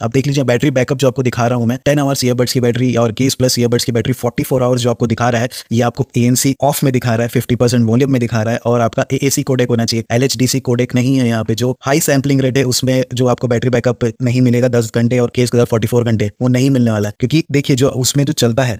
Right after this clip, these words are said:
क्योंकि देखिए आपका जो एलडैक चलता है, ऑडियो सैंपलिंग रेट जो बोलते हैं अपन, वो नाइंटी सिक्स किलोहर्ट्ज तक जाता है और एलएचडीसी जो है वो वन नाइंटी टू किलोहर्ट्ज तक जाता है। और बाकी जो उसका ऑडियो बिट्स रहता है वो ट्वेंटी फ़ोर जाता है, लेकिन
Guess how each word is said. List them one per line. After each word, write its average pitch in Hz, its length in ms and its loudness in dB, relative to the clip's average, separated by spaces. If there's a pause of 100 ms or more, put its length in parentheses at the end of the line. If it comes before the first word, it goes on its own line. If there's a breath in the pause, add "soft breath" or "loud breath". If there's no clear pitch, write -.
क्योंकि 143 160 -2
देखिए 143 220 2
आपका 135 180 0
जो 147 140 0
एलडैक 131 300 0
चलता 139 240 0
है, 131 40 4
ऑडियो 131 160 2
सैंपलिंग 135 340 0
रेट 127 180 2
जो 131 120 2
बोलते 120 240 0
हैं 123 80 0
अपन, 123 140 0
वो 123 100 0
नाइंटी 113 240 2
सिक्स - 180 -6
किलोहर्ट्ज 120 300 0
तक 127 80 2
जाता 117 200 0
है 123 60 2
और 120 60 0
एलएचडीसी 120 420 0
जो 123 100 2
है 120 60 2
वो 117 160 0
वन 117 180 4
नाइंटी 113 440 2
टू 120 160 0
किलोहर्ट्ज 110 500 0
तक 117 100 -2
जाता 107 240 -2
है। 107 120 -10
और 147 80 0
बाकी 143 200 0
जो 165 120 2
उसका - 180 -2
ऑडियो 135 260 0
बिट्स 143 260 -2
रहता 143 120 0
है - 80 -4
वो 143 80 -2
ट्वेंटी 123 220 2
फ़ोर 147 160 -2
जाता 135 160 0
है, 147 60 0
लेकिन 135 240 0